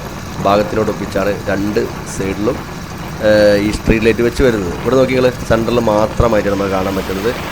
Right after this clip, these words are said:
അപ്പോൾ ഇവിടെ ഒരു ചെറിയ പാലമുണ്ട്, കൃഷിക്കാവശ്യമായിട്ടുള്ള ഒരു അഡീഷണൽ അനുവദിച്ചൊരു പാലം നമ്മുടെ ക്ലാരി പാറമ്പലത്തിന് മുമ്പായിട്ട്. അത് കഴിഞ്ഞാൽ പിന്നെ തോടിന് കുറവ് വരുന്നൊരു പാലമാണ്. പിന്നെ ചെറു,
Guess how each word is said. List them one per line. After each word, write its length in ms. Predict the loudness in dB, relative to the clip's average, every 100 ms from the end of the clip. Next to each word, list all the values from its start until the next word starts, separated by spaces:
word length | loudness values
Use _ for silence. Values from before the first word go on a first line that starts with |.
| -6
അപ്പോൾ 120 | 2 4
ഇവിടെ 120 | 4 2
ഒരു 80 | 4
ചെറിയ 160 | 4 4 2 2
പാലമുണ്ട്, 640 | 6 8 6 4 2 2 2 -2 -12 -12 -8
കൃഷിക്കാവശ്യമായിട്ടുള്ള 1120 | -6 -6 -2 2 2 2 0 4 4 2 2 0 0 -2
ഒരു 80 | 0
അഡീഷണൽ 340 | 2 2 2 4
അനുവദിച്ചൊരു 460 | 2 0 -2 -4 -4 -2
പാലം 320 | 0 0 -2 -4 -10 -12 -10
നമ്മുടെ 200 | -2 0 2
ക്ലാരി 280 | 4 4 4 -2 -4 0
പാറമ്പലത്തിന് 560 | 2 4 2 0 -2 -2
മുമ്പായിട്ട്. 500 | -2 -2 0 0 -2 -6 -6 -10 -8 0
അത് 100 | 4
കഴിഞ്ഞാൽ 300 | 6 6 6 4 -4 -10 -12 -8 -4
പിന്നെ 160 | -2 -2 2
തോടിന് 280 | 2 4 4
കുറവ് 160 | 4 4
വരുന്നൊരു 300 | 4 2 0 2
പാലമാണ്. 480 | 2 4 0 -2 -4 -6 -12 -10 -2
പിന്നെ 240 | 2 2 2 2
ചെറു, 180 | 0